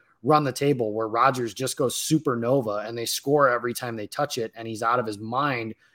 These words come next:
getting himself into the M V P conversation. That's not what this is. They're getting contributions from all over the place. Ross talked about Keyshawn Nixon emerging, but I think that that steadiness that LaFleur has and has displayed this year, I think you have to feel, if you're a Packers fan,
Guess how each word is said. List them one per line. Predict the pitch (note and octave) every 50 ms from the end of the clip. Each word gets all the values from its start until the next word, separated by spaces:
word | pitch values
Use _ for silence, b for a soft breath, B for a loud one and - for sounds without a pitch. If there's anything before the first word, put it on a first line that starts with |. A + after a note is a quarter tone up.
| _ _ -
getting | - D3+ D3 C#3
himself | C3 B2 - D#3 C#3 C3+ -
into | C#3+ B2+ A#2
the | A2 A2+ A2+
M | A2
V | G#2 G#2
P | - - G3 F#3
conversation. | C3+ A2 F#2+ G2 - G2+ F2+ - - G#2
That's | C#3+ F3+ - A3
not | F3+ D3
what | A2+ G2+ -
this | G#2 - -
is. | A#2 C#3 D#3 F#2+ D#2+ - - _ _ _ _ _ _ _ _ -
They're | A#2+ A#2+
getting | A#2 D3+ E3+ F3 D3+
contributions | - D3 D3 C#3 - - A#2 B2+ C3+ C3 - A#2+ G#2 -
from | - G#2+ G#2+
all | G#2+ G#2 A2
over | B2+ D3 D3+
the | C#3 B2+
place. | - C#3 B2+ B2 A#2+ -
Ross | - A#2+ C3 C3 - -
talked | C#3 B2+ - -
about | G#2 G2+ G2+ -
Keyshawn | - C3 A#2+ - A2+ G2 G2
Nixon | A2+ C#3 C#3+ - - C#3 B2+
emerging, | A#2+ A#2+ A#2+ B2 A#2+ A2+ A#2+ A#2 A2 - _ _ _ _ _ _ _ _
but | - C3
I | C#3 E3
think | F#3+ - A#3+ A3 F#3+ -
that | F#3+ E3+ D3+ - - - _ _ _ _ _ _ _ _ _ _ _ _ _ _ _ _ -
that | A2+ B2+ D#3 F3 -
steadiness | - - - - G3 F3+ F3+ D#3+ D3 C3 A2+ G#2+ G#2 - - - - - _ _ _ _ _ _ -
that | C3 C#3+ B2+
LaFleur | A#2+ C3 - - C#3+ C#3 C3+ C3
has | A#2 B2+ B2 B2 A#2+ A#2
and | B2 B2
has | C3 C#3 B2+
displayed | C3 C3+ - - D3+ D3+ D#3 C#3+
this | C3+ - -
year, | B2 A2+
I | A2+ A#2+
think | B2 - E3 F3 E3+ -
you | F#3+ D#3+
have | D3 D#3 D3 -
to | C#3
feel, | - - D3 D3 C#3+ C3+
if | B2 -
you're | C#3 C3 B2
a | B2
Packers | - B2+ B2+ B2 - A#2+ - -
fan, | - A2+ G#2+ G#2 G#2 G2+ G2